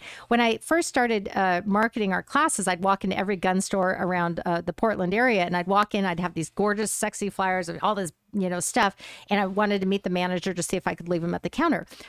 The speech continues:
Well, before I got there, I'd stand around waiting for some gun guy to help me, you know, and they thought I wanted to buy guns, so I'd let them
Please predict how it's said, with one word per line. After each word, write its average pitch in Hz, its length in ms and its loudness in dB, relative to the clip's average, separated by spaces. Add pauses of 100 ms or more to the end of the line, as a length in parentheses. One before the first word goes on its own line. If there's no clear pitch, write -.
Well, 247 100 4
before 269 260 4
I 302 60 8
got 370 260 6
there, 233 140 4
I'd 208 160 -2
stand 226 280 0
around 202 260 0
waiting 190 220 2
for 202 160 0
some 196 220 0
gun 196 220 2
guy 180 200 4
to 165 180 0
help 311 300 4
me, 190 300 2
you 214 100 2
know, 170 140 2
and 175 100 0
they 185 60 0
thought 180 200 0
I 190 40 2
wanted 180 200 0
to 214 60 0
buy 233 160 2
guns, 196 320 0
so 233 80 0
I'd 208 120 -2
let 233 160 -2
them 190 240 -2